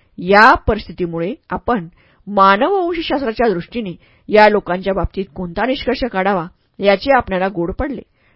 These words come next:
भूमध्य समुद्रकाठी राहणाऱ्या वंशातील लोकांची डोके लांबट आणि त्याचे केस काळेभोर होते. यावरून पूर्वी आपण असा निष्कर्ष काढला आहे की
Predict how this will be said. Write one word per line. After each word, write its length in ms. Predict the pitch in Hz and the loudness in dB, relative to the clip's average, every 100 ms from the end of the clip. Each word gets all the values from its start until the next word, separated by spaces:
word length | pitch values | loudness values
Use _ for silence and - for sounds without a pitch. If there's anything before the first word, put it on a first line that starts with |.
| _ _ - | _ _ -6
भूमध्य 600 | 175 262 320 403 339 349 | 2 2 4 0 0 -4
समुद्रकाठी 640 | 277 269 262 262 233 254 | 0 2 2 2 0 0
राहणाऱ्या 380 | 226 202 208 202 | -2 0 2 2
वंशातील 440 | 185 185 202 208 | 2 -2 -4 -4
लोकांची 440 | 190 180 190 185 202 | -4 -4 -4 -4 -4
डोके 360 | 175 170 185 | -4 -6 -4
लांबट 420 | 165 165 175 190 247 _ _ _ _ - | -4 -4 -6 -6 -6 _ _ _ _ -2
आणि 120 | 240 | -2
त्याचे 280 | 277 247 - | 2 0 0
केस 320 | 208 180 180 - | -6 -4 -6 -8
काळेभोर 420 | - 170 202 240 | -4 0 2 2
होते. 240 | 311 302 - _ _ _ | 0 -6 -14 _ _ _
यावरून 460 | 175 175 180 214 160 _ _ _ - | -4 0 2 0 -2 _ _ _ -4
पूर्वी 240 | 240 269 | 0 4
आपण 280 | 254 220 208 | 4 4 -2
असा 240 | 202 208 | -2 -2
निष्कर्ष 400 | 170 170 - 285 | -2 -6 -6 -6
काढला 340 | 339 247 202 175 | -2 -2 0 -2
आहे 180 | 196 | -2
की 180 | 185 165 | -6 -8